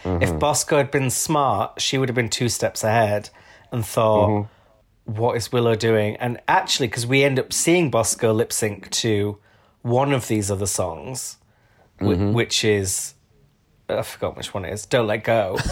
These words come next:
Speaker 2: <laughs>
Speaker 1: She probably
Speaker 2: Yeah.
Speaker 1: would have, actually, I think Willow would have beat her to that one. But, I mean,
Speaker 2: Yeah.
Speaker 1: if she'd picked an upbeat one, like Love Don't Cost a Thing, she probably would have beaten Willow. So it just goes to show these
Speaker 2: Yeah, 'cause she
Speaker 1: choices.
Speaker 2: could have shaken her, she could have shaken her moneymaker more than Willow could have done.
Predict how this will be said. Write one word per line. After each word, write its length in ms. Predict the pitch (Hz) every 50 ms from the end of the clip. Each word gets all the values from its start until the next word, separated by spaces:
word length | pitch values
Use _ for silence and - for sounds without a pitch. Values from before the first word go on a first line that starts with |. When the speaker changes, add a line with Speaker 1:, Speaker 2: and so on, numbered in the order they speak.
| 605 640
Speaker 2:
<laughs> 220 | - - - -
Speaker 1:
She 180 | - - 156 143
probably 580 | 143 156 170 165 170 175 185 - - - 160
Speaker 2:
Yeah. 40 | 156
Speaker 1:
would 180 | 147 143 151 139
have, 280 | 143 131 120 - - - -
actually, 240 | 143 143 - - 120
I 40 |
think 200 | 113 131 117 110
Willow 180 | 120 117 113 107
would 140 | 101 107 107
have 100 | 110 104
beat 140 | 107 95 -
her 60 | -
to 140 | - - 90
that 160 | 87 67 -
one. 300 | 82 87 - 127 127 - - -
But, 180 | - 131 127 -
I 80 | 127
mean, 420 | 131 135 135 131 127 123 123 117 110
Speaker 2:
Yeah. 300 | 104 98 95 90 90 - - - _ _ _ _ _ - - - -
Speaker 1:
if 120 | - 147 135
she'd 220 | - 175 170 170
picked 200 | - 175 - -
an 60 | 135 127
upbeat 360 | 127 123 - 135 135 143 -
one, 320 | - 90 85 82 - 131 - - - - - - - -
like 420 | - 127 113 110 107 - - - _ _ _ _ _ _ - -
Love 180 | 123 117 107
Don't 140 | - 123 -
Cost 260 | - - 113 - -
a 40 | 117
Thing, 180 | - 131 117 104
she 160 | - - 120
probably 300 | 104 - 135 120 127 120
would 80 | 113
have 100 | 107 101
beaten 300 | - 120 127 92 101 113
Willow. 360 | 107 101 92 82 69 69 - -
So 440 | - - - 120 110 110 107 107 -
it 140 | 113 110 -
just 180 | 139 131 - -
goes 120 | 131 120
to 100 | - -
show 160 | 110 - 123 117
these 140 | 107 110
Speaker 2:
Yeah, 160 | 151 156 143 127
'cause 220 | 131 127 120 -
she 80 | - 190
Speaker 1:
choices. 60 | 143
Speaker 2:
could 100 | 208 175
have 80 | 175
shaken 360 | - - - 160 151 - 165 143
her, 140 | 135 135 -
she 240 | 110 - 165 180 175
could 120 | 180 151
have 60 | 147
shaken 260 | - 165 147 139 147
her 80 | 135 123
moneymaker 680 | 120 120 113 110 113 110 107 - - 104 92 85 85 82
more 400 | 92 98 98 98 98 95 92 87
than 480 | - 92 87 87 85 82 82 82 82 -
Willow 400 | 73 76 90 90 82 78 76 73
could 160 | - - -
have 100 | - -
done. 380 | - - 71 69 69 71 71